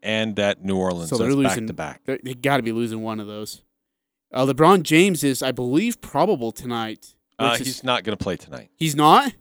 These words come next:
Speaker 1: No.
Speaker 2: Huh.
Speaker 1: Yeah, he's already come out and said he's not gonna play.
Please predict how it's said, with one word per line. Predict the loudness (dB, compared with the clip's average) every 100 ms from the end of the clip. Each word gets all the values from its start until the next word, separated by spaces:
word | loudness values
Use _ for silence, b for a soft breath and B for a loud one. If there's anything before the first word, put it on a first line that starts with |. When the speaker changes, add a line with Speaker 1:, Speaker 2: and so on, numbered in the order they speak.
| -14
Speaker 1:
No. | -16 _ _ _ _ _ _ _ _ _ _ _
Speaker 2:
Huh. | -14 -4 -4 -4 _ _ _ _ _ _ _ _ _ _ _ _ _ _ _ _ _ _ _
Speaker 1:
Yeah, | -4
he's | -2 2
already | 6 6 4
come | -4 -6 -2
out | -2
and | -4
said | -6
he's | -6 -6
not | -6
gonna | -8
play. | -12 -12 -12